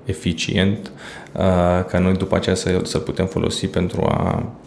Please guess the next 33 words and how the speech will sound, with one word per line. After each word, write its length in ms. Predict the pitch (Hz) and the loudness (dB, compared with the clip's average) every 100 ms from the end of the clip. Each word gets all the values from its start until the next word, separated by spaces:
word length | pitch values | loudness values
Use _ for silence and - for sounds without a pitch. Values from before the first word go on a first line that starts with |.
| - | -4
reveni 460 | 92 90 87 90 87 | 0 2 2 2 0
către 280 | - - | -2 -4
ei 80 | - | -4
cu 140 | - - | -4 -4
răspunsuri. 640 | - - - - - - - - - - - - | -4 -4 -6 -6 -8 -14 -16 -14 -12 -12 -10 0
Deci 300 | 92 - - | 0 2 2
asta 220 | 95 95 | 4 4
ar 60 | 87 | 2
fi, 380 | - 90 85 - | 4 4 4 0
asta 160 | 95 | 2
ar 80 | 92 | 0
fi 240 | - 90 87 | 2 0 0
prima 380 | - 87 82 87 | 0 2 2 0
chestie. 500 | - - - - - - - | -2 -4 -4 -4 -4 -4 -2
Ar 160 | 95 92 | 0 2
avea 360 | 87 95 98 - | 4 4 4 4
un 240 | 90 87 - - | 2 2 -4 -4
in-, 240 | 95 95 - | 0 0 2
input 400 | 104 107 95 - | 4 4 2 -2
constant 960 | - 87 87 - - 104 95 101 - - - - - - | -2 0 2 -2 2 4 4 2 -4 -16 -20 -20 -20 -8
de, 380 | 90 92 - 95 | -2 0 0 -2
de, 240 | - - - | -2 -2 -2
de 80 | - | -4
feedback 640 | - - 92 - - - | -6 -2 -2 0 -2 -2
de 100 | - | 0
la, 320 | - - - - | 0 0 -2 -4
de 100 | 50 | -2
la 100 | - | -2
clienți 440 | - - - - | -4 -4 -4 -4
și 100 | - | -2
a 80 | - | 0
integra 720 | 87 85 80 - - 98 95 - | 0 2 0 2 4 6 4 2
acel 280 | 85 - | -4 -4